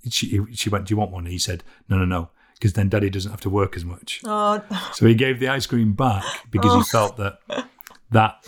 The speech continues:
Speaker 1: one pound twenty-five or whatever it was would mean I didn't have to go away for as long. <laughs> We, we, we've also been very, very mindful as well with, especially my, uh, section of work, to not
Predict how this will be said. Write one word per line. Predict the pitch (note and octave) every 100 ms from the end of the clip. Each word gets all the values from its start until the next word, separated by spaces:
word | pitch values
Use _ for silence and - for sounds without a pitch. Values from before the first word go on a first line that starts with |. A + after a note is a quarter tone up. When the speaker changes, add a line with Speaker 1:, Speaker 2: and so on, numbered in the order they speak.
| - A2+
Speaker 1:
one | A2
pound | G2+ G#2+
twenty-five | A2 G2 A#2 A2+ G2+
or |
whatever | G2+ G2+
it | G2+
was | G#2+ G2+ - - _ _ _ _ -
would | A2 G#2
mean | A2+ G#2+
I | G#2+
didn't | G#2+ G2+ G2+
have | G2+
to | -
go | G#2
away | G2 F#2+
for | F#2 G#2
as | F#2+ G2+
long. | G2+ F2 F#2 -
<laughs> | C#3+ G3+ A3 - G#3+ - F#3 - _ _ _ _ - - - - _
We, | - C3+ -
we, | C#3+ D#3+
we've | C#3 C#3
also | C#3+ C#3
been | A2+ G#2+
very, | F#2+ A2 G#2+
very | F#2+ G2 G#2+ G#2 G2+ G2 -
mindful | A#2 G2+ G#2+ G#2+ G2+ - G#2+ F#2
as | F2 F2
well | G2 F#2 F2+
with, | G#2+ F#2 D#2+ - G#2+ -
especially | - A#2 - F#2+
my, | G2+ G2+ E2 _
uh, | - - -
section | G#2 G#2+ F2+ F#2+
of | F2
work, | F2 F2 - -
to | G#2+ F#2 -
not | G#2 G#2 G2+ -